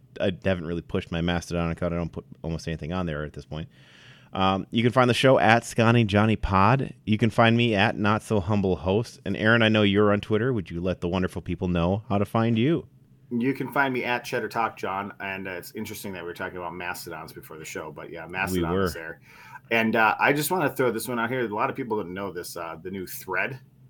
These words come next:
Speaker 2: through
Speaker 1: Oh.
Speaker 2: Meta. Um, if, if you do it and you link it to your Instagram account and then you decide that you wanna cancel Thread 'cause Thread sucks, I've heard from a lot of sources,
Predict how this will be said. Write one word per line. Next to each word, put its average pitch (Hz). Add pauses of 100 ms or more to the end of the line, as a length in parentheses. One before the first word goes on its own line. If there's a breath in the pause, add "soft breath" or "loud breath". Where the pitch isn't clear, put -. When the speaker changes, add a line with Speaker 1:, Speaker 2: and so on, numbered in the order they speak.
(500)
Speaker 2:
through 95
Speaker 1:
Oh. 101
Speaker 2:
Meta. 135
Um, 95
if, 107
if 107
you 131
do 131
it -
and 131
you 110
link 104
it 139
to 123
your 98
Instagram 104
account 127
and 113
then 101
you 95
decide 95
that 95
you 92
wanna 87
cancel 95
Thread 98
'cause -
Thread 90
sucks, - (220)
I've 98
heard 98
from 90
a 87
lot 90
of 87
sources, 98